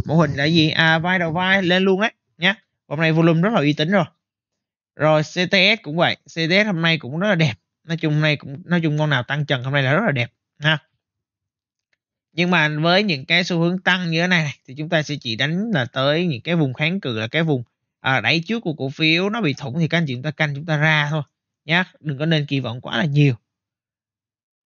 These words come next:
Ok, rồi A G R thì cũng chưa, B M S cũng chưa. Đấy. C T S, ừm. H C M hôm nay là, cứ tưởng là H C M hôm nay sẽ đánh trần nhưng mà đúng thật sự là nó cũng rất là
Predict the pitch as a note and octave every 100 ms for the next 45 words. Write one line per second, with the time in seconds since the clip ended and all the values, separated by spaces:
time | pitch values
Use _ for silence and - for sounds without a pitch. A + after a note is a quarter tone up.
0 | _ - D3 - - F3 F3 F3 D#3+ D#3
1 | - G#2+ E3+ D3+ D3+ C#3+ C#3+ C#3 C3+ C#3+
2 | D#3+ E3 F3 F#3 F#3+ F3+ D#3+ - D3 C#3
3 | D3 - D3 - D3+ D#3 D#3 D3 _ _
4 | - D3 E3 - _ _ _ _ _ _
5 | _ _ _ _ D#3+ D3 C#3 C#3+ G2 D#3+
6 | F3+ G3 _ _ - F3 D#3+ B2 A2+ -
7 | _ _ - F#3+ - F#3+ F#3 F3 E3 F#3
8 | F#3+ F3 E3+ - E4 - F3 G3+ A3+ A#3
9 | G#3 F3+ F3 F3+ F#3 G3 A#3 G3 D#3+ E3
10 | F3+ F3 D#3 D3+ F3 A#3 F3+ - C#3 C#3+
11 | F3 C#3+ D#3+ G#3+ B3+